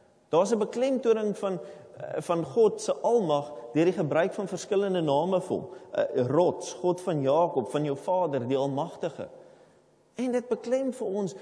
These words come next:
dat God self betrokke hier is, dat die verbond van Jakob ook die verbond van Josef is, en hy nie daaroor hoef te twyfel nie. En dat die seëninge van Jakob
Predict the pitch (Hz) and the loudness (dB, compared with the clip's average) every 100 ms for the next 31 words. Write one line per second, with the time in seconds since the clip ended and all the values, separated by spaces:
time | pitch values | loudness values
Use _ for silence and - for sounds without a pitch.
0 | - - 170 - 277 269 - - 247 233 | -10 0 0 0 -4 -4 -4 -2 0 0
1 | 220 196 202 208 220 214 165 147 147 113 | -2 -4 -2 0 0 0 -2 0 -2 -4
2 | 104 - - - 175 196 214 226 156 233 | -8 -18 -20 -2 2 2 4 0 4 2
3 | 294 - 247 185 202 226 208 202 226 220 | 2 -2 -2 0 0 -2 -2 -2 2 0
4 | 226 220 208 156 185 202 208 175 143 196 | 0 -2 -2 0 -2 -2 -2 0 2 2
5 | 202 196 - 104 - - - - 185 202 | 2 -6 -6 -8 -8 -18 -20 -6 0 2
6 | 214 233 185 180 202 202 185 190 175 196 | 2 2 4 4 4 4 2 0 -4 0
7 | 208 208 208 143 95 - - - - - | 0 0 -2 -6 -6 -12 -20 -20 -20 -20
8 | _ _ _ _ _ _ _ _ - 147 | _ _ _ _ _ _ _ _ -10 -6
9 | 156 156 151 - 240 240 233 196 175 165 | -4 -2 -4 -6 -4 -2 -2 -4 -6 -6
10 | 127 117 113 107 98 | -4 0 0 0 -6